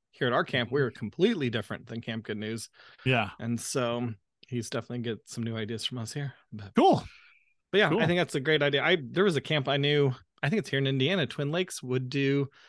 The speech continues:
Speaker 1: way back in the day, they switched program directors. They had full-time program directors, and then they switched with, ooh, another camp, maybe the Springs up in Michigan or something, for, like, a summer. So that way you learn from each other. I always thought that was
Speaker 2: Oh,
Speaker 1: a cool
Speaker 2: all right.
Speaker 1: idea. Get,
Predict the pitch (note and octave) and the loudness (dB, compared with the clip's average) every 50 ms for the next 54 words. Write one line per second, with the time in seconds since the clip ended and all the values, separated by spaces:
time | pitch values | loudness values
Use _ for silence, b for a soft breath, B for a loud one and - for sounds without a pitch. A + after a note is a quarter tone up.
0 | B B B B _ F3+ E3+ E3 D3+ B2+ C#3+ D#3+ D3+ E3 E3 D3 D3 C#3+ C3 - | B B B B _ 0 2 2 2 2 2 2 2 4 4 4 4 4 2 2
1 | - - F3+ - - - - F#3+ E3+ C#3+ C3+ A#2+ A2 G#2+ A2+ A#2+ - - - - | 2 0 0 0 0 2 2 2 4 4 2 2 2 0 -4 -4 -6 -6 -10 -10
2 | - - - C3 A2+ - B2 A#2 - - - C#3+ C3+ - D3 C#3 C3+ C3 - C3 | -8 -8 -6 -6 -4 -2 -2 -4 -4 -4 -6 -6 -4 -2 -2 -2 -2 -2 -2 -2
3 | C3 B2+ B2+ A#2+ A2+ A2+ A#2 A2+ - - A#2 A2+ - - A#2 A#2 A#2 A#2+ B2 A#2+ | -2 0 -2 0 0 0 -2 -2 -2 -4 -6 -4 -4 -4 -4 -2 -2 -2 -2 -2
4 | B2 B2 - _ _ B B B B B B _ - C3 B2 - - - E3 F3 | -2 -4 -6 _ _ B B B B B B _ -4 -4 -2 -2 -2 0 0 0
5 | - - - - C#3 C3+ C3+ C3 - - - _ _ _ F#3+ D3 C#3+ C#3 C#3 C3+ | 0 -2 -2 2 4 4 4 4 2 -2 -10 _ _ _ -6 -2 0 2 2 4
6 | C3+ C3 B2+ B2 B2 B2+ C3 B2+ B2+ B2 B2+ B2 A#2 F#2 - B2 C3 C#3 B2 - | 4 4 4 2 2 2 2 2 0 0 0 0 0 0 0 0 0 0 -2 -4
7 | - - - B2 B2 B2+ C3 C3+ A#2 A#2+ B2 A2+ B2 A#2+ B2+ A#2+ - - B2 A#2+ | -6 -6 -4 -2 0 0 0 0 -2 -2 -4 -4 -2 -2 -2 -2 -2 -4 -4 -4
8 | A#2 A2+ - - B2 A2 A2 A#2 A#2 A#2 b b b b b b b _ - D#3+ | -4 -4 -4 -6 -6 -4 -4 -4 -6 -6 b b b b b b b _ 0 2
9 | C#3+ C3+ C3 - B2 - - E3+ D#3 A#2+ G2+ F#2+ - _ _ - - - C#3 B2+ | 2 2 2 0 0 0 2 2 2 2 0 -4 -8 _ _ -10 -6 -2 0 2
10 | C3 A#2+ G#2 B2+ B2+ C3 C3 B2+ B2 B2+ B2+ C3 A#2 - - C3 B2+ A#2+ - B2+ | 2 2 2 2 2 2 2 2 0 0 0 -2 -2 -2 -2 -2 -2 -2 -2 -2
11 | B2+ B2+ B2+ B2 B2+ B2 B2 b b b b b b b b b b _ _ - | 0 0 0 0 0 0 -2 b b b b b b b b b b _ _ -10
12 | D#3 C#3+ C3+ C#3+ E3 A3+ C4 B3 A3 D3 A#2 A#2+ D3+ A3 A3+ B2 A#2 B2+ D#3 G#3+ | -8 -4 0 2 2 2 2 2 0 0 0 0 0 2 2 2 4 4 4 4
13 | G3+ D#3 D#3 C3 A2+ G2+ - _ _ _ _ _ _ _ _ _ _ _ _ _ | 2 2 0 0 -2 -4 -8 _ _ _ _ _ _ _ _ _ _ _ _ _
14 | - - - | -14 -14 -14